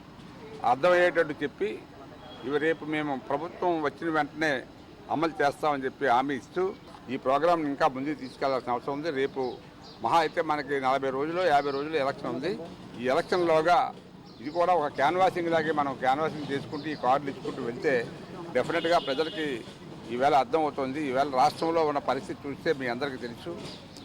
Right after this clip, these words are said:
ఎక్కడ చూసినా విపరీతమైన రేట్లు, ఏ వస్తువు కొనాలన్నా సామాన్యులు బతికే పరిస్థితి లేదు. ఇసుక కొనలేకపోతున్నాం, మద్య నిషేధం చేస్తామని చెప్పారు, మద్య నిషేధం చేయలేదు.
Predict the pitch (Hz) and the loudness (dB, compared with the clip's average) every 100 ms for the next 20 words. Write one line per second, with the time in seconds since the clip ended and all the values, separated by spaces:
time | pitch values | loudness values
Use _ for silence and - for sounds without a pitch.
0 | - 117 - 160 156 147 143 147 123 95 | -8 -6 0 0 0 -4 0 2 2 0
1 | - - - - - 147 180 170 170 165 | -14 -16 -16 -14 -8 -2 -2 0 -2 0
2 | 131 160 165 143 156 143 165 156 160 160 | 0 0 2 4 4 2 -4 -2 4 4
3 | 151 147 135 127 135 156 147 139 127 - | 4 2 2 2 4 2 2 -2 -2 -2
4 | 123 117 - 147 127 131 151 170 180 175 | -6 -6 -8 -10 -4 -4 -4 -8 -10 -12
5 | 190 180 175 170 - 156 - 151 156 151 | -12 -12 -12 -8 -8 -4 -2 2 4 4
6 | 143 - 135 135 139 151 156 - - - | 2 2 -4 -2 0 0 -2 -14 -18 -16
7 | - - - 120 143 185 170 180 165 151 | -14 -12 -4 -2 0 -2 2 2 2 4
8 | 147 143 156 156 139 139 151 135 120 123 | 4 4 4 2 2 -2 -2 0 -2 -2
9 | 147 156 143 131 139 135 131 139 | 0 2 0 0 -2 0 -2 -2